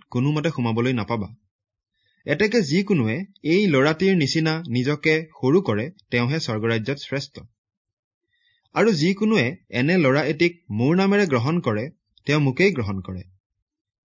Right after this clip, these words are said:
কিন্তু যিকোনোৱে মোত বিশ্বাস কৰা এই সৰুবিলাকৰ মাজৰ এজনৰ বিঘিনি জন্মায়, তাতকৈ তেওঁৰ ডিঙিত ডাঙৰ জাত আৰি অগাধ সমুদ্ৰত তাক ডুবাই দিয়াই তালৈ ভাল।" বিঘিনিৰ কাৰণে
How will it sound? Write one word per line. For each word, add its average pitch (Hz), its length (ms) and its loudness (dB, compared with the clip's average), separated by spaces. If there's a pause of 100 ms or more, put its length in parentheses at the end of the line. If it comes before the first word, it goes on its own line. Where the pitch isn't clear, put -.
কিন্তু 220 200 2
যিকোনোৱে 185 500 2
মোত 175 220 0
বিশ্বাস 127 440 -2
কৰা 170 360 -2
এই 151 180 2
সৰুবিলাকৰ 147 640 -2
মাজৰ 131 440 2 (300)
এজনৰ 165 440 2
বিঘিনি 151 320 2
জন্মায়, 123 440 0 (400)
তাতকৈ 135 520 0 (420)
তেওঁৰ 135 260 4
ডিঙিত 135 320 2 (180)
ডাঙৰ 135 420 0
জাত 123 340 0
আৰি 131 420 -4 (200)
অগাধ 123 380 0
সমুদ্ৰত 123 560 -2 (120)
তাক 117 200 -4
ডুবাই 117 340 -2
দিয়াই 131 240 -2
তালৈ 107 380 -4
ভাল।" 101 340 -10 (1400)
বিঘিনিৰ 180 460 4
কাৰণে 165 460 0